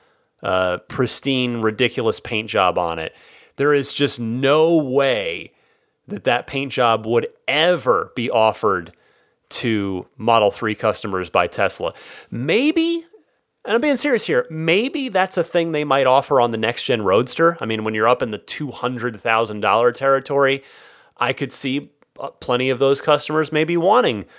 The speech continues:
to go the extra mile and get a ten thousand dollar paint job on it. But, uh, I would bet an In-N-Out Burger lunch that that paint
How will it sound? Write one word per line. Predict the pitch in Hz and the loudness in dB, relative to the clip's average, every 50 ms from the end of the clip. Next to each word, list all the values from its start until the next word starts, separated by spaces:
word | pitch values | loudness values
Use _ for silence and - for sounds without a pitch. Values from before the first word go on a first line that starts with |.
| - - - _ _ - | -20 -20 -20 _ _ -10
to | - 131 123 117 113 110 104 110 - - _ _ _ - | -6 -4 -2 -2 -2 -2 -4 -6 -10 -16 _ _ _ -6
go | - 131 127 127 | 0 2 2 2
the | 123 131 127 | 2 2 2
extra | 120 117 - - - 123 | 2 2 0 -4 -4 -2
mile | 113 107 104 104 104 117 127 | 0 2 2 4 4 4 2
and | 123 120 113 | 2 0 0
get | 113 110 | 0 0
a | 110 | 0
ten | 107 - 120 110 104 98 | -2 -4 -4 -6 -4 0
thousand | 107 104 98 98 98 98 95 | 0 2 2 2 0 -2 -4
dollar | 95 92 90 85 85 85 82 - - - - - - - _ _ - | -2 0 0 2 2 0 0 -2 -4 -14 -20 -20 -20 -20 _ _ -10
paint | - - 101 98 - - | -6 -6 -6 -6 -6 -4
job | - 98 85 82 82 82 | 0 0 0 0 0 -2
on | 82 82 85 95 | -2 -4 -2 -4
it. | - - - | -6 -6 -2
But, | - 107 101 - - _ _ _ _ _ _ - | 0 0 0 0 -4 _ _ _ _ _ _ -6
uh, | 107 98 95 92 92 - - | -4 -2 -2 -2 -2 -4 -2
I | - 131 147 165 | -2 0 2 2
would | 160 160 151 131 110 - _ - | 2 0 0 -2 -6 -10 _ -2
bet | 165 165 147 127 - - - - _ _ _ _ - | -2 0 0 -2 -4 -8 -14 -20 _ _ _ _ -12
an | - 107 104 - | -10 -10 -10 -6
In-N-Out | - 175 202 220 220 202 196 196 185 165 131 | -2 0 2 2 2 2 2 2 0 0 0
Burger | 165 165 165 - 160 151 139 | 0 0 2 2 2 2 4
lunch | 143 139 131 117 107 104 - - - - _ _ _ _ _ _ _ _ - | 4 4 2 2 0 -2 -6 -8 -8 -10 _ _ _ _ _ _ _ _ -8
that | 101 117 113 92 - | -2 -2 -2 0 2
that | 123 117 139 147 - - | 2 2 0 0 -2 -8
paint | - 147 139 131 143 - | -6 -4 -4 -4 -4 -8